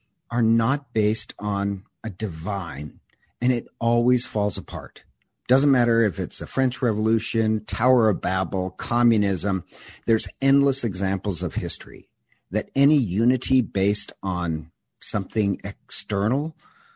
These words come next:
culture, language, political philosophy, it actually, like my friend's church,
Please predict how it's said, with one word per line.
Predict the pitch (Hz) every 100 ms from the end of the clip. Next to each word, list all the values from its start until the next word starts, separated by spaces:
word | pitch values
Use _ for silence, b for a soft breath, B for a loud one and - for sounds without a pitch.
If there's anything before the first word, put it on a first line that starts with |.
| b b
culture, | - - 123 117 - 120 113
language, | 98 104 113 113 104 107 107 98 80 - -
political | - 110 - 104
philosophy, | - 101 101 - 107 107 b b b _
it | 110
actually, | 127 180 - 143 - _ _ _ -
like | 98 98 113 135 _
my | 80 90 104 101
friend's | 69 - 110 107 117 110 - - _
church, | - 113 147 -